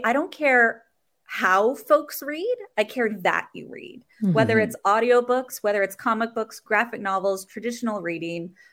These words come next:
Speaker 1: whether you can only read quick little novellas, or whether you're reading a children's picture book to a Webster's dictionary.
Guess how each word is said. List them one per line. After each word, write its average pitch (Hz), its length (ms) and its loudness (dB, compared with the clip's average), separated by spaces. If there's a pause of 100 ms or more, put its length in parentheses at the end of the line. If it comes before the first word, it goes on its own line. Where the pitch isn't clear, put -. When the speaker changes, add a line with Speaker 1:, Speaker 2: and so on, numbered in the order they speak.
(100)
Speaker 1:
whether 240 200 4
you 254 160 4
can 247 200 0
only 233 340 2
read 208 500 -2
quick 247 300 0
little 247 240 4
novellas, 185 1000 2 (420)
or 190 640 4
whether 247 200 4
you're 226 160 2
reading 202 600 -2 (160)
a 202 160 6 (160)
children's 254 500 2
picture 196 380 0
book 175 300 2 (400)
to 196 440 0
a 185 420 4
Webster's 202 640 2
dictionary. 175 760 -4